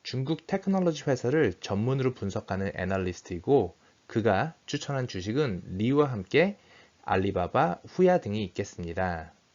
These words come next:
팁랭크닷컴에 따르면 니템의 분석가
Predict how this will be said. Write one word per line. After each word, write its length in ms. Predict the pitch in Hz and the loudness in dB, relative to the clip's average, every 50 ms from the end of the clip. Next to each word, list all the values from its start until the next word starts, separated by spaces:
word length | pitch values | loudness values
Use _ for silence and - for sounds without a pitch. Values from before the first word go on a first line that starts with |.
| _ _ - - _ _ _ _ _ _ _ _ _ _ _ _ | _ _ -20 -20 _ _ _ _ _ _ _ _ _ _ _ _
팁랭크닷컴에 1040 | - - 226 226 - - 101 107 110 113 113 - - 104 95 - - - 120 110 107 - | -2 -2 -2 -2 -2 0 2 2 2 2 0 -2 -2 -2 -2 -2 -4 -4 -2 -2 -2 0
따르면 500 | 104 98 92 101 131 160 151 110 87 87 - _ _ _ _ _ _ _ _ - | -2 -2 0 0 -2 -2 -2 -2 -4 -8 -14 _ _ _ _ _ _ _ _ 0
니템의 480 | 117 165 175 - 185 180 185 180 170 - | 2 2 4 4 4 4 4 4 2 2
분석가 600 | 104 101 - - - - - 127 156 190 208 | -4 -6 -6 -8 -6 0 2 2 2 2 0